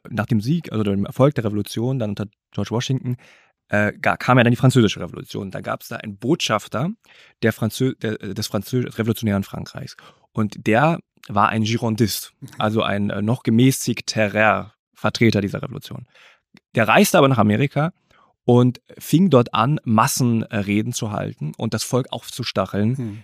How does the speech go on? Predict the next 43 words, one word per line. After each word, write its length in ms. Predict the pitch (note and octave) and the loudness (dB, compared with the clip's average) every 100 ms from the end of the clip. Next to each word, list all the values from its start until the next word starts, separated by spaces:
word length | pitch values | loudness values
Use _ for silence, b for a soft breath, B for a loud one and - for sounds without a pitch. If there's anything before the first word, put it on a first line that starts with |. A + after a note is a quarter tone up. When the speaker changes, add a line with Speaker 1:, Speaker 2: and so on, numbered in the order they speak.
| _ | _
Speaker 1:
äh, 300 | - A2+ A2 G#2+ | -4 -2 -2 0
dass 280 | A2+ A#2+ - | -2 -2 -6
doch 160 | A#2 | -8
jetzt 180 | A#2 G#2 | -8 -8
hier 120 | - | -8
diese 200 | A2+ G#2+ | -8 -10
konservative 720 | G2+ - C3 B2+ G#2+ - A#2 G#2+ | -12 -10 -6 -4 -4 -6 -8 -6
Revolutionsführung 1040 | G2+ G2+ - C3+ - - B2 A#2+ A#2 A2+ | -6 -8 -2 -2 -2 -2 0 2 2 0
und 160 | G2 G2+ | -6 -14
das, 100 | - | -12
das 140 | G#2 | -8
sind 160 | G#2+ A2 | -8 -8
doch 140 | - | -10
auch 180 | A2+ - | -8 0
halbe 220 | A#2+ A#2 | 0 0
Monarchisten 560 | A2 G#2+ - A#2 - A#2 | -2 -4 -6 -12 -14 -16
Speaker 2:
Hm. 260 | A2+ G2+ G#2 - | -14 -14 -14 -8
Speaker 1:
und 260 | B2+ A#2 | -6 -6
wir 140 | A#2+ A#2 | -4 -4
müssten 320 | B2 - B2 | -4 -6 -8
uns 80 | A2+ | -6
jetzt 180 | G#2+ | -2
endlich 360 | B2+ C#3+ D3 B2 | 2 2 2 -2
hier 140 | B2 | -2
an 80 | A2 | -2
die 80 | G#2+ | -2
Seite 300 | G2+ G#2+ C3+ | 0 0 -2
des 220 | A2+ - | -8 -8
revolutionären 500 | A2 A2+ - A2 G#2 | -8 -8 -10 -10 -10
Frankreichs 520 | - A2+ A2+ F#2+ - | -8 -8 -6 -8 -10
stellen. 300 | - - F#2+ | -8 -4 -4
Das 200 | G2 G2+ | -4 -2
war 180 | G2+ G2+ | 2 2
der 220 | G2 G2+ | 0 -8
Girondist. 340 | G2+ G2+ G2+ - b b b b | -8 -10 -12 -16 b b b b
Und 100 | - | -6
es 140 | G#2+ G#2 | -2 4
war 180 | C#3 | 4
wohl 140 | D#3+ C3+ | 6 4
so, 120 | C3+ | 4
dass 140 | D3 | 2
das 120 | - - | -2 0
durchaus 300 | A#2 A2 | 2 0